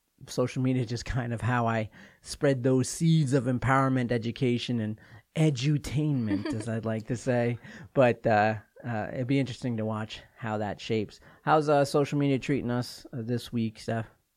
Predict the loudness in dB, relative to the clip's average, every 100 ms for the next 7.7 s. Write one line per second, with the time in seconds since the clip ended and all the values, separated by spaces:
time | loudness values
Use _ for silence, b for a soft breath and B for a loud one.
0 | _ _ -10 -2 0 0 0 -4 -4 -6
1 | -10 -10 -16 -10 -8 -6 -10 -10 -4 -2
2 | -2 -2 -2 -2 0 0 0 0 -4 -6
3 | -4 -2 0 -2 -2 -4 -4 -4 -8 -8
4 | -4 -2 -2 -4 -8 -10 -8 -8 -10 -12
5 | -10 -10 -10 B B B B -12 -8 -8
6 | -6 -6 -6 -10 -10 -10 -8 -10 -12 -14
7 | -16 -10 -6 -6 -8 -10 -12